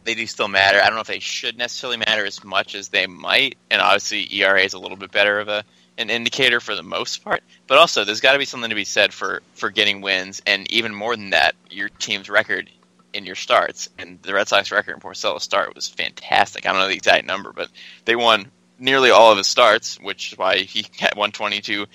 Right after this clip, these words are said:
games. And yes, he got run support, but he also pitched fantastic all those games, all those stretches of six, six-plus innings, three or less runs. I mean,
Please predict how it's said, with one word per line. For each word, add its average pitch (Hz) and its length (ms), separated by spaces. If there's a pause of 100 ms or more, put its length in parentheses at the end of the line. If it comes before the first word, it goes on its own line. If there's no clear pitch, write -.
(340)
games. 110 420
And 95 240
yes, 110 180
he 110 60
got 98 100
run 113 100
support, 113 460
but 104 80
he 95 80
also 104 320
pitched 104 220
fantastic 85 640
all 92 140
those 87 260
games, 92 400 (160)
all 101 140
those 95 180
stretches 98 440
of 95 140
six, - 320 (140)
six-plus - 560
innings, 101 240
three 98 200
or 98 60
less 92 300
runs. 95 400
I 92 80
mean, 92 260